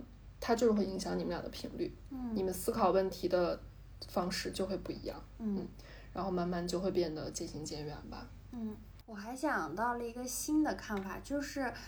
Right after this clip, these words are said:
Speaker 2: 其实我们长到这个年纪就要默认你有的朋友他就是专门陪你走过那一段的。
Speaker 1: 嗯，对，
Speaker 2: 嗯。
Speaker 1: 阶段性的。
Speaker 2: 对，
Speaker 1: 嗯。
Speaker 2: 嗯，你要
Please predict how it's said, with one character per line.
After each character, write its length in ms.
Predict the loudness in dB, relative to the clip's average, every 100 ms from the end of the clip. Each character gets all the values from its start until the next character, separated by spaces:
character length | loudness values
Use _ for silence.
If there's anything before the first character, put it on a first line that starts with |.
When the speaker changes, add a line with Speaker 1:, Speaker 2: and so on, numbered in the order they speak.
| -14 -14 -6
Speaker 2:
其 280 | -2 0 2
实 140 | 4
我 160 | 6 4
们 240 | 2 2
长 240 | 0 -2
到 140 | -2 -2
这 160 | -2
个 80 | 0
年 280 | 2 2 0
纪 160 | -2 -2
就 140 | 0
要 160 | 2 2
默 320 | 2 4 4
认 340 | 2 0 0
你 140 | 0 0
有 180 | 0
的 80 | -2 -6
朋 320 | -6 -4 -2
友 120 | 0
他 200 | -2 -6
就 160 | -4 -2
是 120 | -2
专 260 | -4 -2 0
门 200 | 0 -2
陪 220 | -4 -2
你 100 | -2
走 180 | -2 -4
过 140 | -4
那 160 | -2 0
一 120 | 0
段 280 | -2 0 2
的。 80 | 6
Speaker 1:
嗯， 240 | 4 2 -2
对， 120 | -2
Speaker 2:
嗯。 60 | 8
Speaker 1:
阶 200 | 10 10
段 240 | 10 6
性 240 | 2 2 -2
的。 40 |
Speaker 2:
对， 140 | -2 0 0 -2 -6 -8
Speaker 1:
嗯。 40 | -2
Speaker 2:
嗯， 360 | 2 4 6
你 160 | 6 6
要 420 | 6 8 6 4